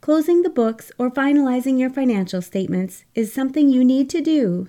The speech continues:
so that you know you have accurate information to report on your tax return.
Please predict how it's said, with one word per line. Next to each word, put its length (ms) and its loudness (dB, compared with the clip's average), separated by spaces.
so 180 -4
that 220 -2
you 220 0
know 320 4
you 180 0
have 280 -6
accurate 480 -4
information 800 -2
to 160 -10
report 500 -2
on 160 0
your 120 2
tax 400 -8
return. 500 -4